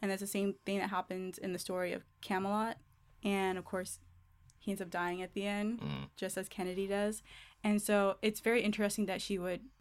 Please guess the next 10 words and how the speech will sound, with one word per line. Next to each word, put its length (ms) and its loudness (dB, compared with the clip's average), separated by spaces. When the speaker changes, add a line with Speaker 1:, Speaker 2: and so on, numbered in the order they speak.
Speaker 1:
compare 720 4
her, 300 6
like, 260 0
story 600 -2
to 140 -2
Camelot. 600 -4
Speaker 2:
Mm-hmm. 240 -8
Speaker 1:
And 520 0
it's 160 0
definitely 560 2